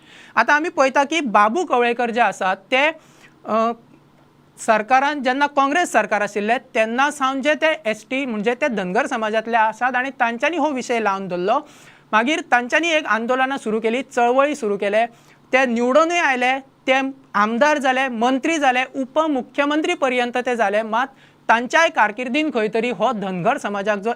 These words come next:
एसटीचो प्रश्न आशिल्लो, तो सुटलो ना. आनी आतां आमी जर पळोवंक गेले, जाल्यार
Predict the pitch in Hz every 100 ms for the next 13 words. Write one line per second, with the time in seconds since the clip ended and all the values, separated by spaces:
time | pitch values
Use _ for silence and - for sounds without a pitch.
0 | - 247 - 311 302 285 214 202 214 180
1 | 196 180 202 233 269 - - _ - 220
2 | 240 226 151 185 320 - - - - -
3 | 233 302 311 302 302 277 277 285 269 269
4 | 269 302